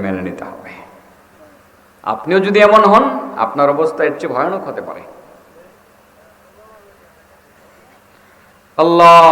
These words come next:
আমাদের সবাইকে সহি বুঝ দান করুন। ঘরে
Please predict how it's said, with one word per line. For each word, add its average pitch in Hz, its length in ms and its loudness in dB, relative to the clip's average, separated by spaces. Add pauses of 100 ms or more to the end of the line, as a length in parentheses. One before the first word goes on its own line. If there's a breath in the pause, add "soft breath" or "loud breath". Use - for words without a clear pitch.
(360)
আমাদের 156 260 0 (100)
সবাইকে 156 400 0 (160)
সহি 143 180 -4 (100)
বুঝ 131 120 -4 (100)
দান 107 120 0 (100)
করুন। 92 240 -6 (1800)
ঘরে 156 180 0